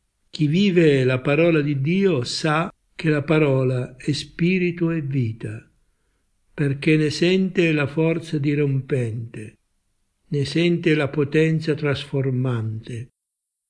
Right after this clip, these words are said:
ne sente la capacità di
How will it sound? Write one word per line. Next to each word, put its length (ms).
ne 160
sente 640
la 160
capacità 840
di 360